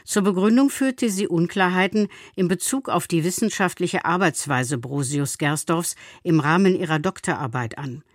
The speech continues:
Kritik aus der Union hatte es auch an der liberalen Haltung der Juristin zu Abtreibungen gegeben. Der parlamentarische Geschäftsführer der A F D, Baumann, erklärte,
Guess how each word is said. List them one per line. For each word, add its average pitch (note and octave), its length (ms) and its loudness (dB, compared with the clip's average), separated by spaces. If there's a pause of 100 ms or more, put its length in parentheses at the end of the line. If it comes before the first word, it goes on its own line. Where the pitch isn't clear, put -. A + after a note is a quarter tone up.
(380)
Kritik A#3 480 -2
aus A#3+ 200 -4
der B3+ 120 0
Union A#3 440 2
hatte A3+ 200 -2
es - 240 -4
auch G#3+ 280 0
an G#3+ 160 0
der G#3 100 0
liberalen D#3+ 540 2
Haltung G3 380 0
der F#3 120 0
Juristin F#3 500 -2
zu - 180 -6
Abtreibungen B2+ 680 -2
gegeben. B2 460 -4 (560)
Der E3 80 -4
parlamentarische E3+ 840 2
Geschäftsführer E3+ 680 -2
der D3+ 180 -2
A D3 120 -4
F C#3+ 180 -8
D, F3+ 240 0
Baumann, E3 440 2
erklärte, F#3 540 -2